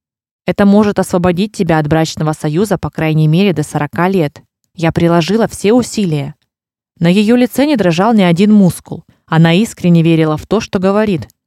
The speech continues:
но что-то всё равно смущало. Я никак не могла уловить ускользающую мысль. "Она действительно помешана на науке", мысленно поморщилась я. "Но мне не нужна своя лаборатория, я не микробиолог".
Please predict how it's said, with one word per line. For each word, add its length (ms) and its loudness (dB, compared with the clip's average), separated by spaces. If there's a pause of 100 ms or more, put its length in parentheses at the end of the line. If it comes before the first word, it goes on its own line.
(200)
но 120 0
что-то 300 -2
всё 200 0
равно 220 2
смущало. 640 -4 (320)
Я 200 0
никак 340 0
не 80 2
могла 380 2
уловить 360 0
ускользающую 800 -2
мысль. 400 0 (680)
"Она 220 2
действительно 580 2
помешана 560 2
на 120 2
науке", 560 0 (300)
мысленно 480 0
поморщилась 720 -2
я. 260 -6 (480)
"Но 140 0
мне 140 4
не 120 4
нужна 320 0
своя 300 0
лаборатория, 920 -2
я 180 2
не 120 6
микробиолог". 840 0